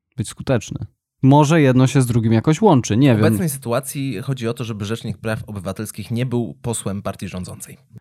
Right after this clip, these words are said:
Speaker 1: Dokładnie. A właśnie posłem partii rządzącej jest Bartłomiej Wróblewski, zdobywca Korony Ziemi. I to on, y, został wybrany przez Sejm na rzecznika praw obywatelskich. No z tym, że jeszcze tę kandydaturę musi zatwierdzić Senat,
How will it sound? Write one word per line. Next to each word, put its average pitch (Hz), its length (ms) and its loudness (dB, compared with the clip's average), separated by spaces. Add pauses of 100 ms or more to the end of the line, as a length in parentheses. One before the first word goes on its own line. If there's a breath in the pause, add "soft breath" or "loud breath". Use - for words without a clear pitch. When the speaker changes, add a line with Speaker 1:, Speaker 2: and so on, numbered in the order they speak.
(140)
Speaker 1:
Dokładnie. 101 580 2 (240 loud breath)
A 190 340 4
właśnie 135 300 2
posłem 127 280 0
partii 120 260 0
rządzącej 110 560 2
jest 180 220 2
Bartłomiej 110 500 2
Wróblewski, 131 680 2
zdobywca 110 500 2
Korony 127 400 6
Ziemi. 107 420 4
I 113 100 0
to 107 140 0
on, 107 360 2
y, 104 140 0
został 104 600 0
wybrany 101 440 0
przez - 280 -4
Sejm 104 260 2
na 98 180 2
rzecznika 101 360 -4
praw 107 200 0
obywatelskich. 110 680 -2 (220 loud breath)
No 170 60 4
z 160 60 0
tym, 170 120 2
że 139 100 4
jeszcze 131 180 2
tę 117 100 0
kandydaturę 113 520 2
musi 107 200 2
zatwierdzić 101 500 -4
Senat, 117 380 2